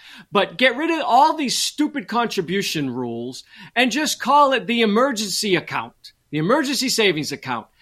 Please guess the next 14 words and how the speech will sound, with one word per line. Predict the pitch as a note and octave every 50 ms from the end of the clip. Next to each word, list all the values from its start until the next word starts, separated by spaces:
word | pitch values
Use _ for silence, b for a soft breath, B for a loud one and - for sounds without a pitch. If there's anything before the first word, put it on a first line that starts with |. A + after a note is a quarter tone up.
| B B B B B _ _
Everybody | - C4+ D4 D4 A#3 D4 D4 F#3 G#3+ C4 B3+ B3 B3 A3+
knows | G3+ G3+ G3 E3+ D3 C3 A#2+ - - -
you | E3 F3
should | E3+ - - F#3 D3+
have | A#2+ - F#3+ G3+ A3 A3 - G3
an | F3+
emergency | D#3+ D3+ D#3+ G3+ A3 F#3 F3+ F3 - - G#3
savings | F#3 - G3 G3 G3 F#3+ E3+ F#3+ F3 D3+
account | F3 E3 - D3 D#3+ D#3 D#3 D3+ -
during | - E3 F3 F3 E3+ E3
the | E3 D3+
accumulation | C#3+ C#3 - - E3+ E3 D#3+ D3+ C#3+ D3 D3+ D3 - - B2+ B2 A2+ -
phase. | _ C3 A#2+ A2+ G#2+ G2+ - - - b b b b b b
I | - E3 E3+